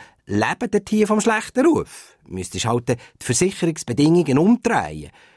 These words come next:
Der Constantin vom F C Sion, so einer müsste das schlechte Image versichern. Der braucht das, nur ja keinen guten Ruf. Ja, und vom Herrn Büchgelder,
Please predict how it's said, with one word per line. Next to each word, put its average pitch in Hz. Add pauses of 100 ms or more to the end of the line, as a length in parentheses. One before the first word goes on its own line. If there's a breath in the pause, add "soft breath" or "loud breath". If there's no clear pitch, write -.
(320 soft breath)
Der 101
Constantin 156
vom 87
F 92
C -
Sion, 92
so -
einer 95
müsste 73
das -
schlechte 110
Image 135
versichern. 120 (280 soft breath)
Der 139
braucht 240
das, 240
nur 139
ja 147
keinen -
guten 143
Ruf. 214 (1400 soft breath)
Ja, 139
und 151
vom 92
Herrn 85
Büchgelder, 180